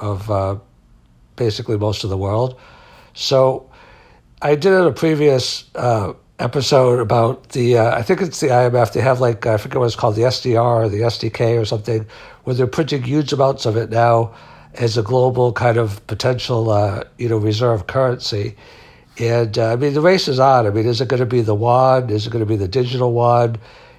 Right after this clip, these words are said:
Is it gonna be Bitcoin? Is it gonna be Ethereum? Uh, is it gonna be the U S D? Is it gonna be Tether? I mean, what's gonna be, like, the reserve global currency of the future? So,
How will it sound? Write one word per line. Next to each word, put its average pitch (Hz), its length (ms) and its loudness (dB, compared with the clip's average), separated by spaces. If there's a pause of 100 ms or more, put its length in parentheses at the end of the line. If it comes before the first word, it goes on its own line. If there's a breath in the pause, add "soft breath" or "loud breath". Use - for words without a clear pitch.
Is 117 160 -4
it 110 60 -6
gonna 107 120 0
be 101 140 -2
Bitcoin? 131 640 2
Is 104 160 0
it 110 60 -6
gonna 104 160 0
be 104 100 -2
Ethereum? 117 880 0 (440 loud breath)
Uh, 104 300 0
is 98 100 -4
it 120 40 -4
gonna 110 160 2
be 110 160 0
the 107 140 -2
U 120 180 2
S - 380 -6 (320)
D? 117 500 -2
Is 107 220 -4
it - 40 -4
gonna 104 140 -2
be 101 80 -4
Tether? 120 580 0 (260 loud breath)
I - 60 -10
mean, 113 140 2
what's 175 160 4
gonna 160 240 2
be, 135 340 0
like, 107 180 0
the 120 100 -6
reserve 113 640 0 (1200 loud breath)
global 123 340 2
currency 127 520 0
of 104 100 0
the 92 80 -6
future? 117 480 -4
So, 117 320 -2